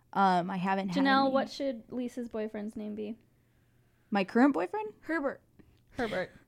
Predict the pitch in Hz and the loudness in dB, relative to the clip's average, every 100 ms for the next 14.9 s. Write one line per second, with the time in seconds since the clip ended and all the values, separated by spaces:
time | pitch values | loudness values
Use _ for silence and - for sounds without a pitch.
0 | _ - 220 403 - _ _ - 233 214 | _ -2 0 0 -4 _ _ 2 4 4
1 | - 208 - _ 202 220 277 240 220 196 | 2 -4 -14 _ -6 2 4 4 2 2
2 | 170 208 190 156 - _ _ _ - 180 | -2 -2 -2 -2 -4 _ _ _ -4 0
3 | 165 160 190 - - - - - _ - | 0 -2 -6 -8 -20 -20 -20 -20 _ -12
4 | - 226 - - 175 170 - 147 135 160 | 4 4 4 -2 -4 -4 -2 0 0 -2
5 | - - 226 - 233 226 220 214 190 - | -6 -10 -4 6 10 12 12 12 8 0
6 | - 208 190 196 208 226 - 320 - 214 | -10 -4 -2 0 -2 -2 -6 -6 4 8
7 | 208 220 247 285 254 - - 214 180 113 | 10 10 10 10 10 8 -2 -2 0 0
8 | 117 - 180 - 294 - - 269 277 240 | 0 -2 -4 -4 -6 -6 6 10 12 12
9 | 196 190 - _ _ _ - - - _ | 10 2 -4 _ _ _ -20 -20 -20 _
10 | - - 247 269 202 214 - 214 240 240 | -12 0 4 6 6 2 4 6 8 8
11 | 226 226 269 247 208 196 196 196 208 220 | 6 8 8 8 6 4 4 4 2 2
12 | 220 190 190 180 175 - _ _ - - | 2 2 0 -2 -6 -12 _ _ -6 0
13 | 214 269 262 240 208 214 214 196 190 180 | 4 6 6 6 4 4 4 4 2 2
14 | - 180 196 196 185 190 190 175 | 2 4 4 4 2 2 2 0